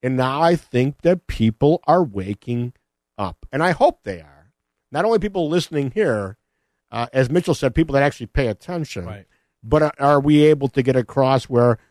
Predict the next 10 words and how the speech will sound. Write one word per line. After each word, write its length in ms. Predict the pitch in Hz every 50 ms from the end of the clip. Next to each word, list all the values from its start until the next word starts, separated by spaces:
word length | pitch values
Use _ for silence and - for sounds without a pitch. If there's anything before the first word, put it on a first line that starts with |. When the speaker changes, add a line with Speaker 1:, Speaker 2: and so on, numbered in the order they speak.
| _ _ _ _
Speaker 1:
real-world 640 | 117 113 131 151 165 160 151 143 147 147 143 123 -
things 200 | 147 143 131 113
are 100 | 135 123
happening 340 | 120 139 147 139 - 131 110
that 120 | 107 110
you 80 | 107 110
can't 280 | - - 143 131 127
ignore 420 | 123 107 104 104 117 127 143 110 87
it 40 | 85
anymore? 500 | 85 85 87 90 90 87 87 90 95